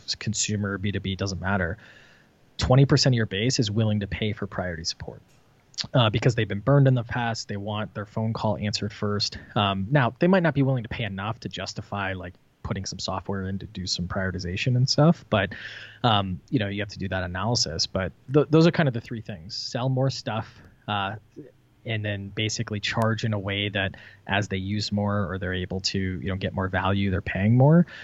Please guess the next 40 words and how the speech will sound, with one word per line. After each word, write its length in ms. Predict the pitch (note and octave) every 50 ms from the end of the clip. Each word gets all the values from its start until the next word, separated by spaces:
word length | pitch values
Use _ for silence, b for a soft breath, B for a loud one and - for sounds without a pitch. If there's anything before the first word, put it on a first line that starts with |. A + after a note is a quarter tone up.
| B B B -
Um, 200 | A2 G#2+ G#2+ G#2+
and 80 | G#2+
then 80 | A2+ A2
ultimately 400 | A#2+ C3 - - A2+ D#2 F#2+ G2
just 180 | F#2 G2 -
make 140 | - F2 F#2
sure 160 | - - A2
you're 160 | G#2+ G2 F2 C#2+
understanding 520 | F#2+ F#2+ F#2+ - - F2+ F2+ F2+ F#2 F#2
your 120 | F2 E2+
price 280 | - - - G2 G2 -
point 200 | - - G2+ F2
and 100 | - -
your 80 | E2+ D#2+
value. 500 | - F2 F#2+ A2+ A#2 A2 F2+ - F2 F2
And 120 | F2 F#2
if 100 | F#2+ -
you're 160 | B2 B2 C3
in 80 | C#3 B2
a 60 | G#2+
business 420 | G#2 A2 A2 A2 - G#2+ G2+ -
that's 160 | - - F2+ -
growing, 540 | - G2+ G#2+ C3+ C3+ G#2 F2 E2+ E2+ G#2 B B B B B B B B
um, 120 | A2 G#2 G2+
and 60 | G2+
you're 120 | G2 F#2+
adding 200 | G2 G2+ G2 G#2
more 140 | F#2+ F#2 E2
features, 560 | - - F#3+ G3 - - F#2 E2+ F2+ - - -
theoretically 560 | C#3+ C#3+ C#3 B2+ B2+ C3 C3 B2+ - - G#2+
your 120 | F#2+ G2
value, 520 | F#2+ G2 F#2+ G2 G#2 A2 A2 G2 F2+ E2 D#2+ C#2+ - -
you 100 | A#2 A2
know, 140 | F2+ - - -
perception 520 | - - A2+ - - D#3+ - - - - -
should 180 | - - D#2+
be 120 | - E2+ E2
increasing 460 | F#2 F#2+ - - E2+ - - G2+ C#2
as 140 | B1+ - -
well. 260 | F2 F2+ D#2 - -